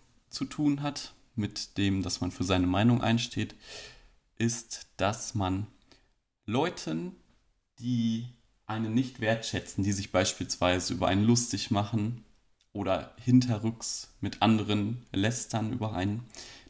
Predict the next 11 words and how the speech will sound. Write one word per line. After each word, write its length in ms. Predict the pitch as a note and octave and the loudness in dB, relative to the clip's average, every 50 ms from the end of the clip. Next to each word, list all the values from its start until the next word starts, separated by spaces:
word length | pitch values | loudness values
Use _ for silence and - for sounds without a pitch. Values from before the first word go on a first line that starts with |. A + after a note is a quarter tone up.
| - | -8
dass 160 | - G#2+ - A#2+ | -6 -2 2 4
man 140 | A2 G#2+ | 4 4
diesen 280 | B2 F3+ F#3 F#3 F3 E3 | 4 2 2 2 4 4
Leuten 440 | D#3+ D#3 D3+ D3+ C#3+ - - C3 A#2+ | 4 6 4 4 4 6 8 8 10
ganz 400 | B2+ C#3+ E3 F3 F3 - - - | 10 8 6 4 0 -4 -6 -8
klar 340 | - - - B2 B2 B2 B2 | -2 4 6 8 8 8 8
macht, 400 | A#2+ A#2+ B2 B2 - - - - - - - _ _ - | 6 4 2 0 -4 -10 -16 -20 -20 -20 -20 _ _ -12
dass 160 | - - - | -10 -4 -2
man 100 | F#2 F#2 | 0 0
mit 220 | F#2 F2+ - - | 0 0 -2 0
ihnen 380 | G#2 F#2+ G2 G#2+ G#2 A2 - | 0 2 2 2 0 -2 -6